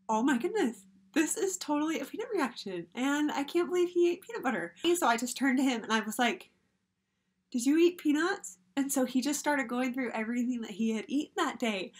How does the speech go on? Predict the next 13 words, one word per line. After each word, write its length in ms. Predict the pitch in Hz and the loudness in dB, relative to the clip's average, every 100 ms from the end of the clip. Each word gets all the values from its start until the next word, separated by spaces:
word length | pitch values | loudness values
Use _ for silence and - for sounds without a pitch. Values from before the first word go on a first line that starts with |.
| - - _ _ - | -20 -20 _ _ -2
And 300 | 247 226 - - | 0 -2 -6 -4
the 120 | 254 | 0
most 320 | 233 277 226 - | 2 2 0 -2
innocent 640 | 254 277 349 - 330 262 - | 4 6 4 4 2 2 2
last 420 | 240 240 247 - | 6 6 4 0
thing 200 | 262 254 | 0 2
he 160 | 254 | 0
said 340 | 233 330 320 254 | 2 2 2 2
was, 240 | 247 247 247 | 0 0 -2
"And 120 | 254 | 0
then 140 | 311 | 4
I 140 | 339 349 | 4 2
ate 280 | 320 311 | -2 -4